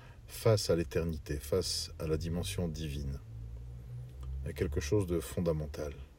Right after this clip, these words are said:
Bereshit bara Elokim et Hashamayim et Haaretz. Voilà, c'est Dieu, celui qui a créé le ciel et la terre. Quand on lit ce pasouk,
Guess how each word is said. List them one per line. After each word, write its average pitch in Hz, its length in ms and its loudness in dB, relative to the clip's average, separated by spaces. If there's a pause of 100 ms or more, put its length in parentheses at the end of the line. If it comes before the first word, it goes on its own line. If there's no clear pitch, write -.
(540)
Bereshit 92 600 2
bara 90 300 6
Elokim 82 400 0
et 78 160 -4
Hashamayim 73 440 -2
et 69 200 -6
Haaretz. - 560 -8 (1000)
Voilà, 69 180 -6
c'est - 200 0
Dieu, 80 240 -2 (300)
celui 98 380 2
qui - 80 2
a 85 60 6
créé 90 200 0
le 80 80 0
ciel 76 300 0
et 73 40 0
la 67 100 -2
terre. - 280 -8 (1120)
Quand - 240 -4
on 92 240 2
lit 127 440 4
ce - 180 0
pasouk, - 580 0